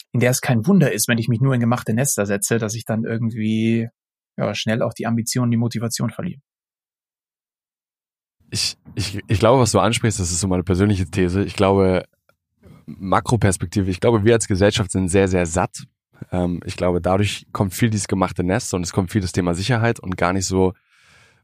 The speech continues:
Speaker 2: dieser, dieser Wille, eigene Dinge zu kreieren. Also das gilt natürlich nicht für alle, aber ich glaube, es ist, es ist ein Gefühl, was ich bei, bei, was man, was, was man bei vielen beobachten kann.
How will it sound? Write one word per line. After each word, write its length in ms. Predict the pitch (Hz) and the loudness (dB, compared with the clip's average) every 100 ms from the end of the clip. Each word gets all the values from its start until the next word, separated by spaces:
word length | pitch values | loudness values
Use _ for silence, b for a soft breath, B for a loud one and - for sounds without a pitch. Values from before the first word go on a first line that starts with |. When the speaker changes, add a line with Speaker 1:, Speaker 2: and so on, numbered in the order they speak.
| _ - | _ -20
Speaker 2:
dieser, 680 | 62 69 67 _ - 95 85 | -16 -16 -16 _ -2 0 2
dieser 300 | 90 92 85 | 2 2 4
Wille, 320 | 107 110 - | 4 4 4
eigene 300 | 98 104 92 | 2 2 2
Dinge 200 | 98 98 | 2 0
zu 140 | - | -4
kreieren. 540 | 90 98 85 98 82 - | -6 -2 2 2 0 -6
Also 320 | 76 82 80 | -6 -6 -6
das 220 | - - | -8 -6
gilt 160 | - 101 | -4 -2
natürlich 340 | 95 - 98 | -2 -2 0
nicht 160 | 101 98 | -2 0
für 80 | 95 | 2
alle, 220 | 123 143 | 4 2
aber 140 | 104 | 2
ich 100 | 107 | 0
glaube, 220 | 110 117 110 | 2 4 4
es 100 | 110 | 0
ist, 260 | - - | -4 -4
es 140 | 101 117 | -4 -2
ist 100 | 135 | 0
ein 100 | 120 | 0
Gefühl, 380 | 107 156 151 | 2 4 4
was 140 | 113 - | 4 0
ich 120 | - | 0
bei, 340 | 98 98 92 92 | 2 4 2 2
bei, 280 | 98 95 85 | 2 2 0
was 160 | 104 - | 0 0
man, 240 | 110 98 | 0 0
was, 160 | 104 - | -2 0
was 340 | 113 65 110 | 0 0 0
man 120 | 131 | 2
bei 80 | 107 | 2
vielen 220 | - 135 | 4 4
beobachten 400 | 110 104 101 67 | 4 4 2 -2
kann. 280 | 87 82 110 | -6 -6 -6